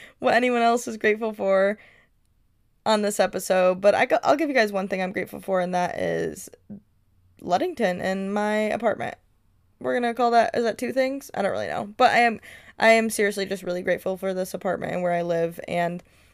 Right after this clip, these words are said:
being able to just live on my own and do things on my own and kind of find that independent personality that I always used to have. And I still always have had, but just kind of tapping back into that again.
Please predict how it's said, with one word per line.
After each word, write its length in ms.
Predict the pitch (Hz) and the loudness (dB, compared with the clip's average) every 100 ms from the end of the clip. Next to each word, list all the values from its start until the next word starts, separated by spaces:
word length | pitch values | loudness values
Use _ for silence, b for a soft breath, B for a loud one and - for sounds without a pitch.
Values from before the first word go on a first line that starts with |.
| _ | _
being 220 | 190 277 240 | -2 0 2
able 240 | 233 214 | 2 0
to 440 | 185 202 185 180 180 185 | -2 -4 -2 -2 -6 -6
just 340 | 180 - - - - | -6 -6 -14 -20 -6
live 240 | 190 196 | -2 0
on 140 | 208 | 0
my 180 | 202 185 | 0 0
own 380 | 175 185 175 170 | 0 0 -2 -4
and 340 | 104 175 180 | -6 -6 -6
do 140 | 180 196 | -6 -6
things 260 | 196 196 | -6 -4
on 140 | 185 180 | -4 -4
my 180 | 175 170 | -4 -2
own 360 | 175 170 175 b b b b b _ | -2 -2 -6 b b b b b _
and 560 | - 214 214 214 202 - _ | 0 2 2 0 -4 -12 _
kind 200 | 247 240 | 0 0
of 60 | 240 | 4
find 300 | 214 214 226 | 4 4 2
that 160 | 214 | 2
independent 720 | 220 208 214 208 202 202 - - | 0 -2 -2 -2 -2 -4 -8 -10
personality 580 | 226 208 196 196 196 190 | -8 -4 -2 0 0 0
that 160 | 190 | 0
I 60 | 185 | 2
always 300 | 185 190 190 | 2 0 -4
used 180 | 190 - | -8 -4
to 80 | |
have. 280 | 202 170 170 | -2 -2 -2
And 120 | 214 | 0
I 40 | 262 | -2
still 240 | - 339 | 0 2
always 360 | - 220 208 208 | 6 6 4 2
have 220 | 196 190 | 0 2
had, 300 | 208 175 175 | 0 0 0
but 240 | 180 175 | -2 -2
just 140 | - - | -6 -4
kind 160 | 208 | -2
of 80 | 190 | -2
tapping 320 | 214 190 196 | 0 0 0
back 200 | 190 185 | -2 -2
into 200 | 190 202 | -4 -4
that 160 | 208 202 | -2 -2
again. 380 | 208 220 233 | 0 0 0